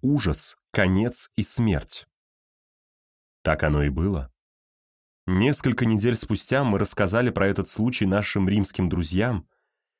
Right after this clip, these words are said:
и они со смехом подтвердили, что такое действительно бывает. Насчёт детского театра они, правда, ничего не слышали. Однако, по их мнению, театральная труппа "Ибик",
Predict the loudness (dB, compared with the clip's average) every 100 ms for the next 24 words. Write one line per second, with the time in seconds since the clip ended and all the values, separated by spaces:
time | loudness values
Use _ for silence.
0 | _ 2 2 4 2 0 0 2 0 2
1 | 0 0 -2 -2 0 0 2 2 0 -2
2 | -4 0 2 2 0 -2 -2 -2 0 0
3 | 2 2 2 2 0 -4 -12 _ _ _
4 | _ _ _ _ _ -2 0 0 0 -2
5 | -2 0 0 0 0 0 2 2 2 2
6 | 2 0 0 0 0 0 0 0 0 -2
7 | -2 -4 -4 -8 _ _ _ _ _ _
8 | 0 0 2 2 0 0 0 2 2 2
9 | 2 2 2 0 -2 _ _ -8 0 2
10 | 4 2 4 2 0 -2 0 -2 0 2
11 | 2 2 -2